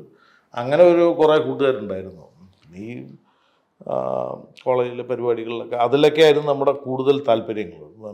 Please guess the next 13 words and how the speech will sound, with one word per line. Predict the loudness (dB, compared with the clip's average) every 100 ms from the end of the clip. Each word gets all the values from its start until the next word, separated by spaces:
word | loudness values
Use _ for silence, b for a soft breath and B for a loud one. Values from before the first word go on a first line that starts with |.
| -18
പിന്നെ | -20 -20 -20 -18 -18 -18 -20 -12
ക്ലാസ്സിൽ | -12 -12 -14
കയറാതിരിക്കുക, | -8 -4 -4 -6 -12 -18 -18 -18 -20 -12
കറങ്ങി | -12 -12 -14
നടക്കുക, | -14 -12 -14 -14
മറ്റു | -18 -16
പരിപാടികൾ | -14 -14 -16 -20
ചെയ്യുക. | -20 -18
അപ്പൊ, | -14 -16 _ b b b b b _ _ _
ആ, | -20 -20 -20 _ _ _ _ -12
അപ്പൊ | -10
എനിക്ക് | -10 -8
തോന്നുന്നു | -6 -6 -10 -14